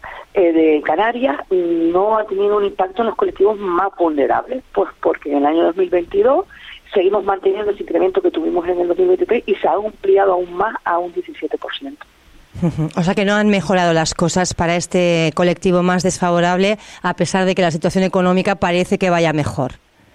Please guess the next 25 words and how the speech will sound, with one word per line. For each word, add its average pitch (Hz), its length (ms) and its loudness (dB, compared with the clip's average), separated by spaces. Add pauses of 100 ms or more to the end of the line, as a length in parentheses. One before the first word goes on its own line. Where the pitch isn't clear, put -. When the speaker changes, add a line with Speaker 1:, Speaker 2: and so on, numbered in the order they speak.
(1040)
Speaker 1:
Co-, - 180 0
hemos 226 180 0
constatado 262 520 0
que 214 160 -2
no, 180 160 0
porque 180 220 0
ese 214 140 -6
impacto 214 540 -2
de 185 60 4
la 175 100 2
mejoría 175 580 0
no 196 440 0
ha 220 80 0
tenido 202 340 -2
efecto 214 400 -2
en 214 80 -2
aquellos 196 260 -8
colectivos 208 540 -2 (220)
en 180 180 2
mayor 165 300 2
situación 160 380 -4
de 160 40 -12
exclusión 147 320 -12
social. - 340 -14 (400)
Speaker 2:
Ujú. 139 320 -6